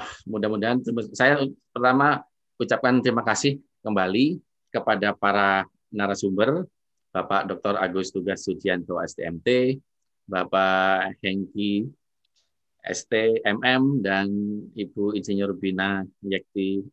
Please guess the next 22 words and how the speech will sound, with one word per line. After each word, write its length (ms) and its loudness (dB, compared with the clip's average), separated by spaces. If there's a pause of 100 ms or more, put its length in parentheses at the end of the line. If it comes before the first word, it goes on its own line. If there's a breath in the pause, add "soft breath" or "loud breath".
S 160 -12
T, 240 0 (640)
sebagai 480 0
pemateri 480 -2
pada 480 0 (1300)
hari 320 -2
ini, 160 2
webinar 480 0
hari 240 -4
ini. 320 -2 (560)
Mudah-mudahan 560 -2
apa 160 -4
yang 120 -2
sudah 200 -2
disampaikan, 960 -2 (560)
eh, 480 -2
bermanfaat 600 0
buat 280 -4 (320)
kita 240 -4
semua, 400 0
ini 200 -2
peserta 600 -4